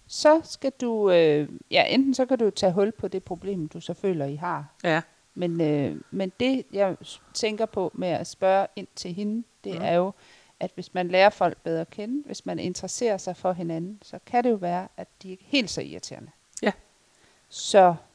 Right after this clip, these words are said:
Speaker 1: det er jo noget med faktisk at bruge noget tid, desværre, på de folk, der irriterer en.
Speaker 2: Okay.
Speaker 1: For ligesom at, øhm, få en større forståelse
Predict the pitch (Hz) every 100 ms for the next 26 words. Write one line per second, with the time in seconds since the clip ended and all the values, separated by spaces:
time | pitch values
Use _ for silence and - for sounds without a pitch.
0 | _ _ _ - 202 196 196 226 233 208
1 | - - 208 - 202 - 202 - 226 240
2 | 226 175 - 247 220 _ _ _ _ _
3 | _ 196 - 175 165 165 254 _ _ _
4 | 233 226 208 - - - 202 185 226 -
5 | 139 - - 160 _ _ _ _ 233 -
6 | 247 247 220 240 247 220 - - 196 190
7 | 180 _ _ _ _ _ _ _ _ _
8 | 180 180 170 165 156 151 147 147 _ _
9 | _ _ - 214 202 - 196 196 196 -
10 | 202 175 -